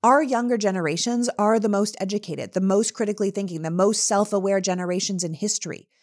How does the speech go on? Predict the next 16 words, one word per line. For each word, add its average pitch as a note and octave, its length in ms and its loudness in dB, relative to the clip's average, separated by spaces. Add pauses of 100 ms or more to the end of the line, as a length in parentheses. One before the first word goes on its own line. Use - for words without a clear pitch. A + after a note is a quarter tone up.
(300)
They C4 120 4
see C#4 360 2
the B3 100 2
writing A3 320 2
on G3 140 0
the F#3+ 80 -2
wall, F3+ 440 0 (120)
and G#3+ 100 4
they G#3+ 80 4
know A3 220 4
the A#3 120 4
direction G3 400 0
we're E3+ 100 -4
headed E3+ 260 -4
isn't E3+ 240 -4
good, G3 360 -2